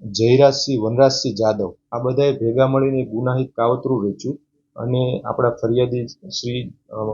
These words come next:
મહેશભાઈ ગોળકિયા છે એમને, અ, દસ્તાવેજ પણ કરાવી દીધો, અ, કરાવી લીધો. એમના પત્ની મધુબેન છે, એમના નામની જમીન હતી, એમનો દસ્તાવેજ ફરિયાદી શ્રીએ કરી આપ્યો અને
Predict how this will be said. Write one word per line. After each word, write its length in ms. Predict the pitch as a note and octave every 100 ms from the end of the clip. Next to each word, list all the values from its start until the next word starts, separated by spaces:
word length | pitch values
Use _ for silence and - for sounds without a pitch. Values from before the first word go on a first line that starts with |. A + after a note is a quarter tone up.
| G#2 _
મહેશભાઈ 420 | A2+ A#2 A2 A#2+
ગોળકિયા 460 | A2+ A2 A2+ A2 A#2
છે 160 | - B2+
એમને, 460 | A#2 A#2+ B2+ C#3 - _ _
અ, 220 | A#2+ A2 G#2+
દસ્તાવેજ 580 | A2+ A2+ - C3 C3+
પણ 140 | C3 C3
કરાવી 340 | C3 C3+ C3+
દીધો, 400 | C3 B2+ C#3+ C#3+ - _ _ -
અ, 160 | A2+
કરાવી 360 | A2 B2 B2+ C3
લીધો. 260 | C3+ C3 C3+
એમના 240 | B2+ B2+
પત્ની 480 | B2 A#2+ - C3 B2+
મધુબેન 500 | A2+ G#2 B2 C3 B2+
છે, 140 | - B2
એમના 200 | A#2+ A#2+
નામની 320 | A#2+ B2 A#2+
જમીન 360 | A2 A#2+ B2+ B2+
હતી, 200 | - A#2+
એમનો 220 | A#2 A2
દસ્તાવેજ 500 | A2 - - B2 A#2+ B2 B2+ B2+ - -
ફરિયાદી 320 | A#2 A#2+ A#2+
શ્રીએ 300 | A#2 B2 A#2+
કરી 260 | A#2 B2 B2+
આપ્યો 340 | B2+ C#3 D3 _ _ _ -
અને 420 | A#2 B2 B2